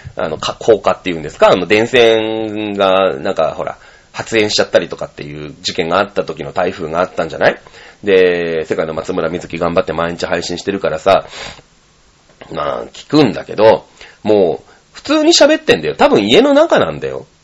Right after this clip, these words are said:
だけど、もうビュービュー風が吹いてんの。ヒューとか鳴ってんのよ。だから、もうその、こっちはほら、ラジオ配信だからさ、どういう状況かなんてわかんないから、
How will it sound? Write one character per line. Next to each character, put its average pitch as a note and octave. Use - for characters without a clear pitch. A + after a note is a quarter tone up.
だ -
け -
ど、 C3
も A#2+
う -
ビ B2+
ュ C#4
ー D#4
ビ D4+
ュ C#4+
ー -
風 B3
が A#3
吹 A3
い D3
て E2+
ん D2
の。 C#2
ヒ -
ュ -
ー G4
と -
か G2
鳴 E2+
っ -
て -
ん D3
の D#2+
よ。 B1+
だ E3
か F3+
ら、 G#2+
も C3
う -
そ G#2+
の、 F#2
こ F#3
っ F3+
ち B3
は E3+
ほ A#2
ら、 F2
ラ F#2
ジ C3+
オ F#3
配 F#3+
信 F2
だ D#2+
か D#2+
ら D2
さ、 D#2+
ど D#3
う F3+
い G2
う -
状 F2+
況 G2
か F#2+
な D#2+
ん D#2
て D2
わ D#2
か E3
ん A#2+
な D#2+
い D2
か D#2
ら、 E2+